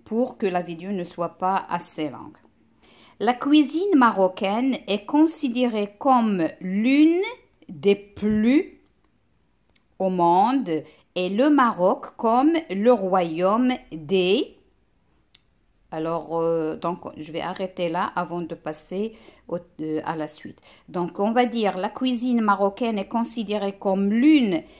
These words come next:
des plus savoureuses. Ça,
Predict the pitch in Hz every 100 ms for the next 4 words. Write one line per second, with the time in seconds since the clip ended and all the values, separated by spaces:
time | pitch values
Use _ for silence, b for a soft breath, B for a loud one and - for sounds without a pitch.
0 | B - 147 208 208 - 214 240 294 349
1 | - _ - - 220 196 185 214 175 196
2 | 175 143 135 123 147 _ - - 165 160
3 | 180